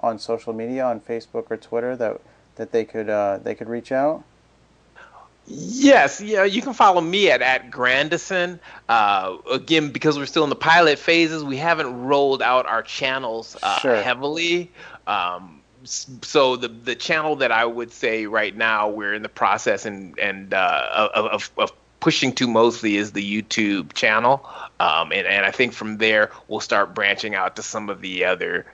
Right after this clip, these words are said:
Speaker 2: channels. But, you know, ultimately we are really living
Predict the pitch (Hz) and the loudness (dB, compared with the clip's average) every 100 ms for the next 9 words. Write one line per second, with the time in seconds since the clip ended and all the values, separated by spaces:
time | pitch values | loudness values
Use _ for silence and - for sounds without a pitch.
0 | - 170 151 110 - - 113 123 123 147 | -4 0 2 0 -4 -4 -4 -2 0 2
1 | 180 214 147 135 123 156 175 175 156 - | 2 0 -4 -4 -6 -4 -2 -2 -4 -12
2 | - _ _ - 139 - 69 123 127 131 | -20 _ _ -20 -20 -10 0 2 4 4
3 | 160 165 139 117 76 117 123 139 131 117 | 4 6 4 2 -6 -4 2 2 2 -2
4 | 110 | -2